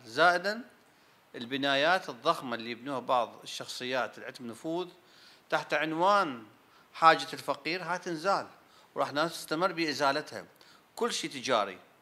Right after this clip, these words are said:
يخدم بعض الشخصيات أصحاب النفوذ راح نستمر بإزالة التجاوزات.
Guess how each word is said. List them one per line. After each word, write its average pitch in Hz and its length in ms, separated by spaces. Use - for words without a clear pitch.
يخدم 120 520
بعض 170 200
الشخصيات 160 340
أصحاب 160 340
النفوذ 165 260
راح 151 120
نستمر 156 340
بإزالة 139 380
التجاوزات. 104 680